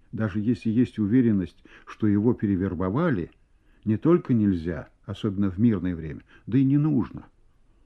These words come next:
Какой смысл? Месть? Всего-то. Уверяю вас, низкое это дело и к реальности отношения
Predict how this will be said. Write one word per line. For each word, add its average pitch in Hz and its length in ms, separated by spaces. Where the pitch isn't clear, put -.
Какой 156 280
смысл? 135 420
Месть? 151 480
Всего-то. 120 580
Уверяю 131 580
вас, 82 320
низкое 123 480
это 98 180
дело 98 340
и 85 100
к - 100
реальности 113 560
отношения 90 720